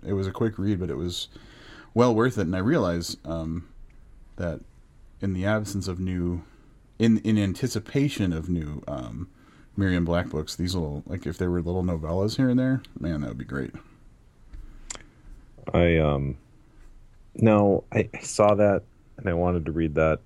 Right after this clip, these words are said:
Speaker 2: and I, I probably will, based on your little, um, synopsis there. Um, the only other thing I read was a couple of years ago, there was a Miriam Black short.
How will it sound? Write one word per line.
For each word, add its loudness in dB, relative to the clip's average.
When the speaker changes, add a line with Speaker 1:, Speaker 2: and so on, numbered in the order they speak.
Speaker 2:
and -4
I, -6
I -2
probably 0
will, 0
based -6
on -4
your -2
little, -2
um, -6
synopsis -2
there. -2
Um, 0
the 6
only 8
other 4
thing 0
I 2
read 2
was -2
a -4
couple 0
of 2
years 0
ago, 0
there 0
was -2
a 2
Miriam 0
Black 2
short. -2